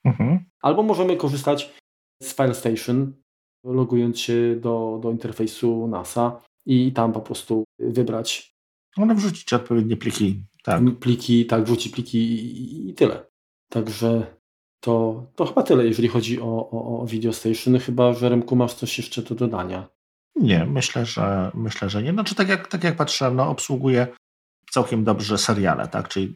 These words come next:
Speaker 1: czyli są osobno seriale, jest tam podział na sezony, jest tak jak, tak jak powinno być, tak jak nas przyzwyczaili do tego,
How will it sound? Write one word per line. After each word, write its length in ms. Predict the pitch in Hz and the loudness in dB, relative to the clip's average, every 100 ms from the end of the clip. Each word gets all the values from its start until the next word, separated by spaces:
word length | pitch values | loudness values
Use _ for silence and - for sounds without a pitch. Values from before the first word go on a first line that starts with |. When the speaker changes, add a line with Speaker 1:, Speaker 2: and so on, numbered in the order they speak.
| - | -6
Speaker 1:
czyli 220 | 98 95 | -4 -2
są 260 | - 95 | 0 -2
osobno 600 | - - 110 - 98 85 - _ _ - | 0 0 0 0 0 -2 -4 _ _ -10
seriale, 500 | - 107 131 127 110 | -2 0 2 0 0
jest 200 | 98 - | 0 -2
tam 120 | 104 | -2
podział 300 | 107 95 95 | -2 0 2
na 120 | 98 | 0
sezony, 520 | 90 92 90 110 101 | 0 -2 0 0 2
jest 200 | 92 87 | 0 -4
tak 120 | 104 104 | -8 -8
jak, 220 | 85 - _ _ | -10 -12 _ _
tak 160 | - - | -6 -2
jak 140 | 120 | -2
powinno 400 | - 113 117 113 | -2 -2 2 2
być, 180 | 101 131 | 2 0
tak 160 | - 110 | -2 -6
jak 180 | 113 - | -6 -8
nas 140 | 101 | -8
przyzwyczaili 680 | - 107 101 107 - 104 101 | -4 -4 -2 -2 0 0 0
do 140 | 101 | -2
tego, 360 | 95 107 101 | -2 -2 -2